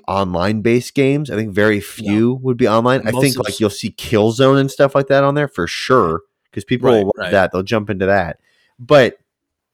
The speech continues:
Speaker 1: uh, most stuff is gonna be your, your co-op or your, your campaign style or single player shit. Um, and
Speaker 2: One
Speaker 1: like, P S P, I don't, I don't wanna play a P S P game on
Speaker 2: I don't
Speaker 1: my
Speaker 2: wanna play a
Speaker 1: seventy
Speaker 2: P S P.
Speaker 1: inch four K television. Like, I don't,
Speaker 2: <laughs> On
Speaker 1: that's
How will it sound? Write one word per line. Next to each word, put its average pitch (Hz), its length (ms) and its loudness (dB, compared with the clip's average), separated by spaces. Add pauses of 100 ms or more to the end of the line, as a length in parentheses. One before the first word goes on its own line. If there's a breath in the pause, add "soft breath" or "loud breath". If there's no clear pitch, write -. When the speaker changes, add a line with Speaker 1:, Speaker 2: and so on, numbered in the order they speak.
(640)
Speaker 1:
uh, 110 180 0
most 139 260 4
stuff - 240 4
is 110 120 -4
gonna 107 220 0
be 90 360 0
your, 90 320 0
your 80 220 -4
co-op 90 680 2
or 85 100 -2
your, 80 260 -4
your 78 120 -6
campaign 78 520 -8
style 73 300 -2
or 73 100 -4
single 76 280 -14
player 71 320 -6
shit. 67 440 -10 (440)
Um, 76 560 -4 (360)
and 107 220 0
Speaker 2:
One 202 220 -2 (300)
Speaker 1:
like, 107 200 -8
P 127 140 0
S 110 100 -4
P, 85 260 -6
I 85 100 -8
don't, 101 220 -6 (160)
I 95 60 -12
don't 101 140 -8
wanna 95 240 -8
play 92 240 -8
a 80 40 -8
P - 120 -12
S 82 100 -10
P 87 200 -16
game 73 220 -10
on - 80 -8
Speaker 2:
I 67 120 -2
don't 73 80 -4
Speaker 1:
my 73 80 -6
Speaker 2:
wanna 120 160 -8
play - 220 -4
a - 20 2
Speaker 1:
seventy 95 220 -4
Speaker 2:
P - 40 0
S 90 120 0
P. 87 140 -2
Speaker 1:
inch 127 200 -4
four 98 200 -4
K 95 240 -4
television. 73 680 -6
Like, 78 160 -12
I 95 80 -2
don't, 95 260 -4
Speaker 2:
<laughs> - 0 -
On 185 180 4
Speaker 1:
that's 123 160 0